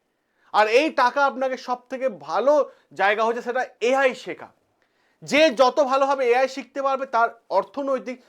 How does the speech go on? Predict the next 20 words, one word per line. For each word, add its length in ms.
তত 200
স্ট্রং 400
হবে। 200
যদি 180
আপনার 380
মনে 320
হয় 320
আপনার 380
অর্থনীতির 580
দিকে, 280
দিক 160
থেকে 180
আপনি 160
পিছিয়ে 360
পড়েছেন, 440
তাহলে 180
অতি 240
অবশ্যই 600
এই 160
WhatsApp 460